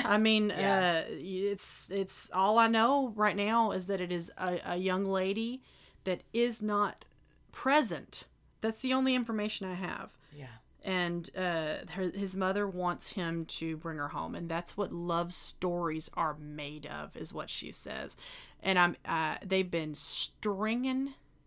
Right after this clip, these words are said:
Speaker 1: me and a great deal of America along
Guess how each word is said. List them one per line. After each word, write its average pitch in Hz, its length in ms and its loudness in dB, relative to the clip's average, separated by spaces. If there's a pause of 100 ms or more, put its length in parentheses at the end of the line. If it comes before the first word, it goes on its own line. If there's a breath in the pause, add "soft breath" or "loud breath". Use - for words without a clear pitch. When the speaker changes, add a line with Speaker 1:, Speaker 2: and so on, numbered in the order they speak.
(180)
Speaker 1:
me 208 580 -2
and 147 360 -8
a 143 80 -8
great 202 420 -4
deal 180 180 -2
of 160 120 -4
America 143 580 -8
along 151 480 -6